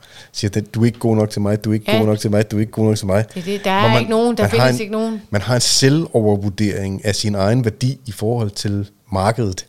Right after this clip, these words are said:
Speaker 2: Ja.
Speaker 1: i forhold til andre mennesker.
Speaker 2: Så griber jeg
Speaker 1: Hvis jeg
Speaker 2: bolden også. Jeg ved ikke, om man kan tale om red flag, men det er i hvert fald vigtigt, at den, den proces
Speaker 1: Mhm.
Speaker 2: i forhold til værdier.
Speaker 1: Mhm. Nå ja, ja.
Speaker 2: Fordi hvis det er sådan, hun, øh, har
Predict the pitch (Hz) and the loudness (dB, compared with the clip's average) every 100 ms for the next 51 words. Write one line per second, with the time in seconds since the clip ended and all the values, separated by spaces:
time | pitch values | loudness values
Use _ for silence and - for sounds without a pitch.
0 | - 208 220 - - 98 101 113 107 92 | -4 -4 -4 -10 -8 -4 0 0 0 0
1 | 110 123 110 104 - 117 - - 220 - | 0 2 2 2 -2 -6 -8 -10 -8 -2
2 | 247 202 196 196 214 208 202 175 170 202 | -2 0 0 2 0 0 -2 -6 -6 -6
3 | - - - - 214 214 208 190 185 202 | -8 -6 -6 -4 -4 -2 -4 -6 -6 -4
4 | 190 190 190 208 208 202 202 208 214 214 | -4 -2 -2 -2 -2 0 0 0 -4 -2
5 | 220 233 208 233 196 294 294 277 214 185 | 0 0 0 -2 -2 -2 -2 -8 -6 -8
6 | 190 208 208 - 226 220 208 - 269 269 | -8 -10 -8 -4 -4 -4 -6 -4 -4 -4
7 | - - 98 110 - - - - - 202 | -8 -8 -6 -6 -8 -14 -20 -20 -12 -6
8 | 208 196 196 190 - - 202 185 180 175 | -2 -2 -2 -4 -6 -4 -2 -2 -4 -6
9 | 170 170 170 202 - 302 - 277 - _ | -6 -8 -6 -8 -4 -6 -6 -10 -10 _
10 | _ - 95 85 _ - 135 110 98 - | _ -12 -10 -12 _ -12 -8 -8 -10 -10
11 | 147 170 208 196 202 214 214 220 233 208 | -10 -8 -6 -4 -4 2 2 2 -2 -4
12 | 214 208 190 185 170 160 165 151 170 156 | -2 -4 -6 -8 -8 -10 -10 -8 -8 -8